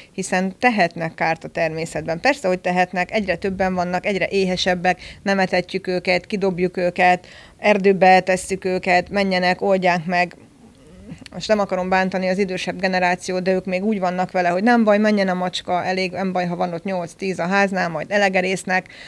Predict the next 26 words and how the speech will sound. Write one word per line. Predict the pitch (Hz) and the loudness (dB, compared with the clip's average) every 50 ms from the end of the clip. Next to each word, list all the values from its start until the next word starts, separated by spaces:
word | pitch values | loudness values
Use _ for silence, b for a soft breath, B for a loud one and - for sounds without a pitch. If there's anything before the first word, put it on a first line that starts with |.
| B B B | B B B
adunk | - 262 254 226 220 220 208 | -2 -2 0 0 0 0 0
neki | 202 190 - 196 185 | 0 -2 -2 -6 -4
kutyakaját, | - 233 226 - 214 202 - 196 190 190 190 180 175 | -2 -2 0 0 0 0 2 2 2 2 2 0 -2
mert | 185 175 - | -4 -4 -4
az | 175 175 | -2 0
olcsóbb, | 202 202 202 196 - - 196 190 190 | 0 2 0 0 -2 -2 -4 -4 -4
attól | - 233 220 - - 170 | -4 -6 -6 -6 -8 -6
betegek | 170 190 196 - 196 185 190 185 190 | -4 -2 -2 0 -2 -2 -2 -2 -2
lesznek. | - 190 185 - - 190 180 - - - - - | -2 -4 -4 -4 -6 -8 -8 -8 -12 -20 -6 0
Tehát, | 226 220 208 | 2 2 2
hogy | - 233 220 | 2 2 2
elég, | 269 262 254 254 240 220 | 4 4 6 6 4 4
elég | - - 240 254 240 | 4 4 4 4 4
sok | 247 - 247 226 233 | 4 2 0 0 2
probléma | - 226 247 214 220 214 202 190 185 185 | 2 2 2 4 2 2 2 2 2 2
van | 180 180 180 185 | 4 2 2 2
amúgy, | 156 185 190 190 190 196 190 185 | 2 0 2 2 2 0 0 0
amire | - 202 202 190 196 185 190 185 185 190 180 | -2 0 0 2 2 4 4 6 4 4 4
érdemes | - 214 214 208 190 190 180 180 180 - | 4 2 2 2 2 0 -2 -4 -4 -4
volna | - 196 196 196 196 190 | -2 0 0 2 4 4
még | 196 208 214 208 196 | 6 6 6 6 4
jobban | 190 185 175 170 180 180 | 2 0 0 0 -2 -2
felhívni | 165 - 196 185 180 180 175 185 180 180 185 | 0 2 2 4 4 4 2 0 0 0 0
az | 180 180 185 | 0 0 0
emberek | 190 180 180 175 175 151 156 | 0 0 0 0 0 -2 -2
figyelmét. | - - 208 185 202 202 202 202 202 208 208 - | -2 -2 2 4 4 6 6 6 6 4 4 2